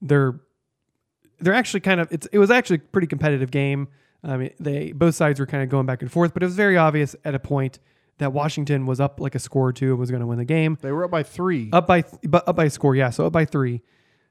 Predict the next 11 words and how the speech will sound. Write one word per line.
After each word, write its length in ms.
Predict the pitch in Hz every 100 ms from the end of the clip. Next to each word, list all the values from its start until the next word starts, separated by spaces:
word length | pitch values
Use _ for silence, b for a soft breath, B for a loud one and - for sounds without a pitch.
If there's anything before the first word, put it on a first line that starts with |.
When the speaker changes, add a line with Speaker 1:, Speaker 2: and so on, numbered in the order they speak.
| _ -
Speaker 1:
Um, 500 | 160 156 147 139 - _ _ 156
and 160 | 165
then 400 | 170 165 160 147 - _ _ _ _ _ _ _ _ _ -
come 200 | - 165
halftime, 580 | 175 208 220 160 147 151
third 240 | 165 175 -
quarter, 360 | 226 165 143
they 140 | 135 131
pulled 340 | - 151 156
Jalen 280 | 160 165 160
Hurts. 460 | 165 190 - -